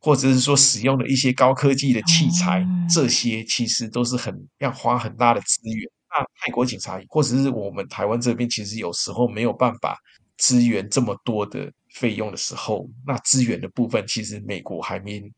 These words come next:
Speaker 1: 蛮愿意帮忙在这部分。
Speaker 2: 哦，所以基本上D A就是出设备、出资源的一个状态，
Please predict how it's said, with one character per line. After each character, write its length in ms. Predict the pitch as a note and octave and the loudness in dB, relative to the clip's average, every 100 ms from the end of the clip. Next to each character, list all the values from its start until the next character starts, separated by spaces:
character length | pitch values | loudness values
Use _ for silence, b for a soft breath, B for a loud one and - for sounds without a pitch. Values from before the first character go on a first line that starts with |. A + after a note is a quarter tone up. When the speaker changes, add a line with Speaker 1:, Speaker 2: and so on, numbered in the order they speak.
| - | -6
Speaker 1:
蛮 260 | G#2 G#2+ A#2 | -4 0 2
愿 200 | A#2+ A2+ | 2 2
意 160 | G#2 - | -6 -4
帮 180 | A2+ G#2+ | -4 -4
忙 220 | G2 G#2+ | -8 0
在 160 | A#2 | 0
这 160 | A2 A#2+ | 0 -4
部 180 | - G2 | -6 -8
分。 180 | F#3+ F#3 | 0 2
Speaker 2:
哦， 460 | F#3+ A3 A#3+ A#3+ A3+ | 2 0 -2 -4 -6
所 180 | G#3+ B3+ | -2 0
以 260 | B3+ B3 G3+ | 2 4 2
基 160 | - | 4
本 140 | B3+ G3 | 6 6
上 400 | B3 B3 G#3+ G#3 | 6 6 8 8
D 240 | F3+ F3+ | 8 8
A 140 | F3+ | 8
就 100 | F3+ | 6
是 400 | G3+ G3+ G3 F3+ - | 6 8 8 6 4
出 320 | - G3 F#3 | 4 8 8
设 320 | - A3 F#3+ | 8 10 10
备、 260 | F#3+ G3+ F3 | 10 8 8
出 240 | - F3+ | 8 6
资 320 | F3 - F3 | 6 6 8
源 300 | F#3 D#3+ D3+ | 10 10 8
的 120 | - D3+ | 8 8
一 40 | |
个 100 | D#3 | 8
状 320 | - G3 E3+ | 8 10 10
态， 380 | E3+ F3 E3 D3+ | 10 10 10 6